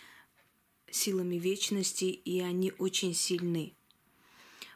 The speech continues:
Поэтому те, которые балуются рунами, ставами, должны знать, что за это может быть очень страшная расплата.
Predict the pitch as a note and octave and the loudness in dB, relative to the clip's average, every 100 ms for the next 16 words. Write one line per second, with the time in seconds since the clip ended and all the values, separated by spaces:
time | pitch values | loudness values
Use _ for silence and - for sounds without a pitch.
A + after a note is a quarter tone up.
0 | _ E3+ F3+ F#3 F#3+ F#3+ F3+ F#3 F#3 - | _ -4 -4 0 2 2 2 0 -2 -2
1 | F#3 F3 F3 G#3+ B3 G3 F#3 - E3+ F#3 | 0 0 0 -2 0 0 -2 -2 0 2
2 | G#3 F#3+ F3 - - G3 F#3+ F3+ E3+ F3 | 4 4 2 2 -2 -2 -2 -2 -2 -2
3 | E3+ F3+ F3 F3+ F#3+ A#3 - - - - | -2 -2 0 0 0 -2 -6 -16 -18 -18
4 | - - - F3 F3+ F#3+ F#3+ F3 F3+ F3 | -8 -6 -4 -2 -2 -2 -2 -2 -2 -4
5 | F3 F3 F3+ F#3 D#3+ - E3+ - F3 E3+ | -2 -2 0 0 -2 -4 -2 -2 -2 -2
6 | E3 - E3+ - | -2 -4 -8 -8